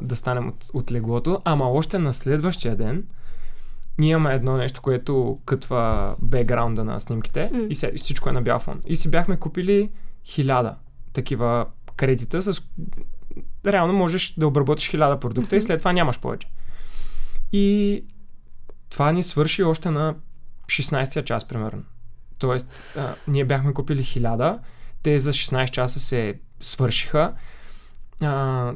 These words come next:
Speaker 1: те такива звънят ми, а, „Трябва да купим кредити, няма кредити.“ Аз нямам никакви пари, защото съм излязъл от Еконт преди супер дълго време.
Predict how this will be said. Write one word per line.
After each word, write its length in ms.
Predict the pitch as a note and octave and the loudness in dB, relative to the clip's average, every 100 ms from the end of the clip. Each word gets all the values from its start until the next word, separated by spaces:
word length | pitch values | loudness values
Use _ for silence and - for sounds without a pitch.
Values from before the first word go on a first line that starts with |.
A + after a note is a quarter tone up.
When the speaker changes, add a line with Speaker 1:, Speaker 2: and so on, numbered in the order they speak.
| - | 2
Speaker 1:
те 120 | D#3 | 2
такива 280 | D3 E3 E3 | 4 2 2
звънят 400 | C3+ C#3 C#3+ C#3+ | 4 4 4 2
ми, 300 | E3+ G3+ G#3+ - - - - - | 4 4 2 -2 -4 -4 -4 -2
а, 220 | D#3 D3 - | -2 -2 0
„Трябва 200 | D#3+ D#3 | 2 4
да 80 | F3+ | 4
купим 280 | F#3+ G3+ G3 | 4 2 4
кредити, 420 | G3+ G3 F#3+ G#3 | 4 2 2 2
няма 280 | F#3+ F3+ F#3 | 2 2 0
кредити.“ 640 | F3+ F#3 F#3+ A3 A#3 A#3 - | -2 -2 -2 0 0 0 0
Аз 240 | D3 - | 4 6
нямам 380 | F3+ D3 D#3 D3 | 6 4 4 4
никакви 280 | C3 C3+ F#3+ | 2 2 0
пари, 240 | - A#2+ | 2 2
защото 260 | B2 B2 - | 2 0 0
съм 120 | B2+ | -2
излязъл 380 | A#2 B2 A#2+ B2 | 0 0 0 -2
от 160 | - - | -2 -4
Еконт 340 | A#2+ B2+ A#2+ | -2 -2 -2
преди 400 | B2+ A#2 A2+ G#2+ - - - - | -4 -2 -2 -2 -4 -8 -6 -4
супер 260 | - - B2 | -2 0 0
дълго 240 | A#2+ A#2 | 2 2
време. 400 | A2+ A2+ B2 F3+ | 2 2 2 0